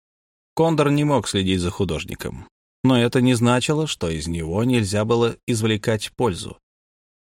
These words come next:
Эл отправил птицу искать старуху,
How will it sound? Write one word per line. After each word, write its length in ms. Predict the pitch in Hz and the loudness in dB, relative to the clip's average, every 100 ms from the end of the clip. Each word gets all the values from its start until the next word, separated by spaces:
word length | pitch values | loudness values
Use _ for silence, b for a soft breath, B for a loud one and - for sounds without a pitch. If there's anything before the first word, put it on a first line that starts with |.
| _ - | _ -2
Эл 180 | 101 104 | 2 2
отправил 460 | 104 107 104 104 | 2 2 2 2
птицу 600 | 101 - 107 101 - 104 - | -2 -4 -4 -2 -2 -2 -2
искать 400 | 104 - 107 101 | -4 -2 -2 -2
старуху, 680 | - 101 101 113 - 151 | -2 0 0 -2 -2 -4